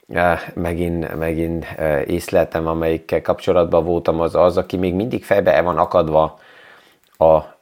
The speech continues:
covid előtti időszakba, és csak azt reméli, és állandóan azt a, azt, azt a mantrát, eh, hozza és zúgja, hogy vissza kell kerüljünk arra a szintre, a kamatok újra nulla szintre kell,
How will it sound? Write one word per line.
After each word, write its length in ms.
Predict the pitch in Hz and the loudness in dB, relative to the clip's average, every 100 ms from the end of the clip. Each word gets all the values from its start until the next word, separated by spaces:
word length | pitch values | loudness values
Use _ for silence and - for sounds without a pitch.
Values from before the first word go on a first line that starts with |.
| _ _ _ _ _ | _ _ _ _ _
covid 540 | 104 113 101 95 76 - - _ | 2 2 4 0 -2 -12 -20 _
előtti 640 | 95 101 101 95 - 98 - | 2 4 4 0 -2 -6 -4
időszakba, 1040 | 107 101 95 87 - 76 - - 65 62 - _ _ | -2 0 0 -2 0 0 0 -2 0 0 -6 _ _
és 500 | 82 82 80 - - | -2 0 -2 -6 -6
csak 300 | 98 87 - | -2 0 2
azt 520 | 92 90 - - - _ _ - - - - | 2 2 -4 -12 -16 _ _ -20 -20 -20 -16
reméli, 720 | - 95 101 101 95 92 92 | -4 0 2 4 6 6 4
és 260 | 87 90 - | 2 2 0
állandóan 560 | 92 87 92 87 85 | 0 2 2 4 2
azt 260 | 85 85 - | 2 0 0
a, 160 | 82 - | -2 -2
azt, 300 | - 87 - | -4 -4 0
azt 240 | 90 - | 0 0
a 40 | 95 | -2
mantrát, 840 | 90 101 98 101 85 85 - - _ _ - - _ | 2 2 2 2 2 0 -4 -18 _ _ -20 -20 _
eh, 260 | 90 82 | 2 2
hozza 340 | 95 98 85 85 | 4 2 2 4
és 240 | 82 80 | 4 2
zúgja, 580 | 82 101 92 92 87 87 | 0 0 2 4 4 4
hogy 320 | 85 87 82 | 2 0 -2
vissza 280 | 92 - 95 | -4 -2 -2
kell 160 | 87 85 | 0 0
kerüljünk 540 | 98 90 90 87 78 | 0 0 2 0 2
arra 260 | 85 80 78 | 2 4 2
a 80 | |
szintre, 720 | 76 - 123 104 95 87 82 82 | 0 0 0 0 2 4 4 4
a 180 | - | 2
kamatok 460 | - 90 87 82 - | 0 0 0 -4 -2
újra 300 | 113 95 80 | 0 2 2
nulla 420 | 90 101 98 82 | 2 4 4 4
szintre 420 | 80 90 80 78 | 2 -2 0 -2
kell, 340 | 69 80 73 | 0 2 2